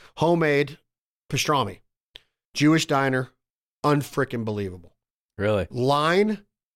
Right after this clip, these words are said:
Speaker 1: five hours long
Speaker 2: <laughs>
Speaker 1: or until all of it's gone. And when I say line out the door, I'm talking line out the door.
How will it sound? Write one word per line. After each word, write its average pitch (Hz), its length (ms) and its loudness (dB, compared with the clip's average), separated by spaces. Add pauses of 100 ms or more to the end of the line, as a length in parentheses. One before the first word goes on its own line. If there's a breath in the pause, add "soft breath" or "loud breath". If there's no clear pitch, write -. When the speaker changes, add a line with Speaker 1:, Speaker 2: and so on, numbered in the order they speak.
(100)
Speaker 1:
five 165 280 0
hours 151 320 2
long 117 380 -2
Speaker 2:
<laughs> 143 320 -2
Speaker 1:
or 156 180 4
until 147 300 0
all 139 160 4
of 120 80 -2
it's 110 120 -8
gone. 101 340 -6 (520 soft breath)
And 143 120 2
when 151 100 4
I 180 140 2
say 202 260 4
line 170 340 4
out 175 160 0
the 175 80 0
door, 151 440 2 (420)
I'm 170 160 0
talking 160 340 0
line 135 380 0
out 131 180 0
the 117 80 -8
door. 104 320 -2